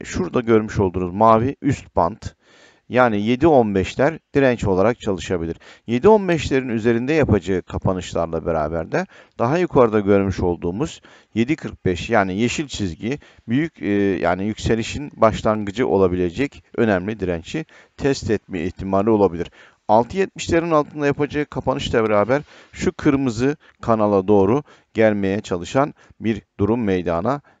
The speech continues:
gelebilir Garanti Bankası'nda. Kardemir'de gördüğünüz gibi bu bölgede geçen hafta vermiş olduğu üç on beş tepkisinden sonra tekrar üçlü bölgelere bir düzeltme yapmıştı.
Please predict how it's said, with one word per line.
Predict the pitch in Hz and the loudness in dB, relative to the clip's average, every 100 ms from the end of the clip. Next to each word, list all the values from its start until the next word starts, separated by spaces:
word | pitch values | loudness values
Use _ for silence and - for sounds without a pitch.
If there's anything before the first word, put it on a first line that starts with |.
| _ | _
gelebilir | 110 147 170 104 156 147 _ - | 2 2 2 0 -2 -6 _ 0
Garanti | 110 87 82 107 | 2 2 -2 -4
Bankası'nda. | 80 78 76 - 69 58 - _ _ _ _ _ _ _ _ _ _ _ _ - | -4 -8 -16 -14 -14 -16 -18 _ _ _ _ _ _ _ _ _ _ _ _ -8
Kardemir'de | - 160 180 190 180 156 160 175 | 0 2 2 -2 -2 0 0 0
gördüğünüz | 151 147 143 151 147 | 2 2 2 -6 -8
gibi | 131 110 113 | -8 -4 -4
bu | 135 151 | -2 4
bölgede | 123 107 101 85 90 101 _ - | 4 4 0 0 -4 -4 _ -16
geçen | - 135 | -4 0
hafta | 135 123 131 | 2 2 0
vermiş | 117 117 139 - | 0 0 -2 -2
olduğu | 92 95 | -2 -4
üç | - - | -4 -2
on | 98 87 | -2 -2
beş | 87 - - | -6 -6 -6
tepkisinden | 95 - - 98 98 98 95 | -6 -6 -10 -8 -4 -2 -2
sonra | - 87 95 | -4 -6 -6
tekrar | - 165 - 120 | -4 -4 0 -2
üçlü | - 117 - 143 | 0 -6 -4 -2
bölgelere | 117 101 92 95 110 | 2 4 2 0 0
bir | 92 | -2
düzeltme | 85 92 - 92 | -2 -2 -2 -6
yapmıştı. | 85 - 98 - 139 | -6 -8 -12 -8 -6